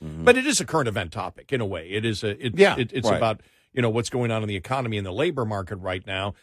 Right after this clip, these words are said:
Speaker 2: And we just got into that discussion off the air, and all of a sudden we're on the air, and I went, "Let's continue this," because it was just, uh, it was interesting because I just wonder, and I was looking, for example, in the service industry, if you've got a big restaurant, you've got a manager that you know has produced,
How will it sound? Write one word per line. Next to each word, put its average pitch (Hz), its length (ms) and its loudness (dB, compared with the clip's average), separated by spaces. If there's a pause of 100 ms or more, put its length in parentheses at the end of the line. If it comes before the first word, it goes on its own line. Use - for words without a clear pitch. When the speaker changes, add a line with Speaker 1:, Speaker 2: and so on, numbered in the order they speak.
(160)
Speaker 2:
And 117 80 -6
we 123 80 0
just 120 140 -4
got 135 120 2
into 117 160 -2
that 98 160 0
discussion 117 420 -2
off 107 200 -2
the 120 200 -2
air, 123 280 0 (260)
and 120 100 -2
all 131 80 4
of 131 60 0
a - 40 -4
sudden 117 160 0
we're 110 120 2
on 147 140 2
the 120 120 0
air, 104 80 0
and 107 80 0
I 107 60 2
went, 107 240 -2 (140)
"Let's 143 200 -10
continue 147 380 -2
this," 87 220 -8
because 104 300 -4
it 117 60 -6
was 104 160 -10
just, - 300 -6
uh, - 180 2
it - 60 -2
was - 180 4
interesting 139 560 0 (560)
because 139 400 2
I 151 100 2
just 131 260 -4
wonder, 135 360 2
and 156 160 2
I 156 80 4
was 147 220 0 (100)
looking, 165 360 2
for 147 120 -6
example, 123 380 0
in 117 80 0
the 110 60 -2
service 117 420 -2
industry, 87 480 -16 (400)
if 117 380 0
you've 120 160 -2
got 113 180 2
a 101 40 -4
big 107 200 -2
restaurant, 110 540 -2
you've 185 140 -10
got 226 160 0
a 160 40 0
manager 117 480 -2
that 90 180 -10
you 123 100 -2
know 107 220 -2
has 101 220 -6
produced, 98 680 -6